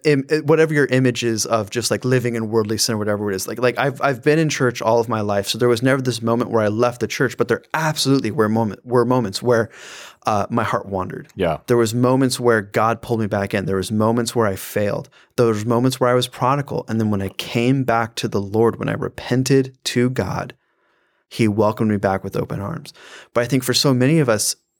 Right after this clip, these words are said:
Speaker 1: especially if it's been a long time
Speaker 2: Yeah.
Speaker 1: since that happened, which in one sense, praise God, <laughs> that
Speaker 2: Yeah,
Speaker 1: it's
Speaker 2: right.
Speaker 1: been, that it's been a long time. Um, but in another sense, we, we lose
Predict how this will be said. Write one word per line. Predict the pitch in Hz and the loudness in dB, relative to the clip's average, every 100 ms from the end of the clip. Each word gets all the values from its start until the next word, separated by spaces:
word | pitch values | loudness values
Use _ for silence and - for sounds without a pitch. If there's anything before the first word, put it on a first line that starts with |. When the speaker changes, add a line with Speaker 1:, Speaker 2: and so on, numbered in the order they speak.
| - | -2
Speaker 1:
especially | 127 - 156 196 | 0 0 0 0
if | |
it's | 175 - | 0 -2
been | 107 | -6
a | |
long | 87 90 104 110 | -6 -4 -4 -6
time | - 95 98 123 - _ | -8 -8 -8 -10 -16 _
Speaker 2:
Yeah. | 92 78 | -6 -6
Speaker 1:
since | 71 120 104 | -4 -4 -2
that | 98 | -2
happened, | 98 101 127 131 | -2 -4 -2 0
which | 139 | 2
in | 147 127 | 2 2
one | 135 190 | 2 2
sense, | - 104 - - - | 0 -2 -6 -10 -6
praise | 117 98 | -4 -2
God, | - - - | -6 -8 -4
<laughs> | - | 0
that | 98 | 0
Speaker 2:
Yeah, | |
Speaker 1:
it's | 85 | 0
Speaker 2:
right. | 82 175 | 0 2
Speaker 1:
been, | 165 | 2
that | 151 151 | 2 0
it's | 131 | 2
been | 160 | 2
a | 156 | 2
long | 139 135 127 | 2 0 0
time. | 151 143 117 - - - - - - | 0 -2 -2 -12 -18 -18 -18 -20 -2
Um, | 131 117 113 | 0 0 -2
but | - 143 | 0 4
in | 139 | 4
another | 131 175 | 4 4
sense, | 190 131 123 | 2 -2 -2
we, | 131 123 | -2 0
we | 127 | 0
lose | 117 113 117 135 175 165 143 - | 0 -2 0 2 2 2 -2 -4